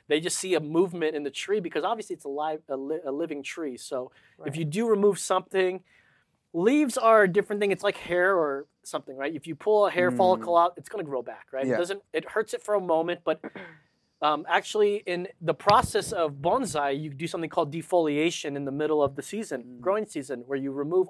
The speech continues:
Speaker 1: all the leaves. You tr-, you prune it, remove all the leaves, and then it's gonna grow back, uh, with smaller leaves, which is desirable, desirable for bonsai, because
Speaker 3: Is
Speaker 1: we
Speaker 3: there a
Speaker 1: want
Speaker 3: reason
Speaker 1: smaller
Speaker 3: why
Speaker 1: leaves.
Speaker 3: it looks twisted?
Speaker 1: Um,
Speaker 3: Like,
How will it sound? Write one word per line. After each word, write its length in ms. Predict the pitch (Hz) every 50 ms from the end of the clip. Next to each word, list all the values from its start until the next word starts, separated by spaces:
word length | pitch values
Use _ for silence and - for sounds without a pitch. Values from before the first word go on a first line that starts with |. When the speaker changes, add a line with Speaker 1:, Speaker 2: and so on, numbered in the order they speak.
| -
Speaker 1:
all 200 | - 156 156 165
the 140 | 151 143 135
leaves. 460 | 139 151 143 117 110 101 - - - _ _ _ _ _ _ _ _ _ _ _ _ _ -
You 120 | 147 135
tr-, 240 | - - - - 185
you 140 | 175 160 151
prune 260 | - - 220 240 247
it, 120 | 240 - -
remove 280 | 170 160 165 180 170 180
all 100 | 180 175
the 60 | 165 156
leaves, 300 | 160 165 180 190 170 -
and 180 | - 156 151 151
then 100 | 147 151
it's 220 | 147 - - -
gonna 140 | - 175 156
grow 260 | 135 127 147 147 151 151
back, 420 | 147 156 147 143 147 - _ _ _ _ _ _ _ _ _ _ _ _ _ -
uh, 180 | 139 135 131 131
with 220 | 143 147 147 -
smaller 540 | - - - - 170 151 147 143 143 135 127
leaves, 500 | 120 139 143 139 127 123 117 - - - -
which 200 | 135 139 - 135
is 80 | 135
desirable, 760 | 123 - 147 147 131 147 151 156 156 156 143 139 127 123 147 151
desirable 400 | 131 139 131 147 147 151 147 139
for 220 | 127 - - 135 120
bonsai, 500 | 117 131 131 127 120 110 107 - _ _
because 180 | _ - 147 131
Speaker 3:
Is 40 | 156
Speaker 1:
we 40 |
Speaker 3:
there 60 | 185 190
a 20 |
Speaker 1:
want 80 | 185 185
Speaker 3:
reason 120 | 190 190 160 190 175
Speaker 1:
smaller 20 | 151
Speaker 3:
why 100 | 147 139
Speaker 1:
leaves. 80 | 143 143
Speaker 3:
it 40 | 139
looks 300 | 143 151 - - - - -
twisted? 580 | - - 143 127 - - - 170 170 170 - _ _ _ _ _ _ _ _ _ _ _ _ _ -
Speaker 1:
Um, 540 | 151 147 143 139 135 135 139 135 135 143 - _ _ _ _ - -
Speaker 3:
Like, 220 | 127 120 113 -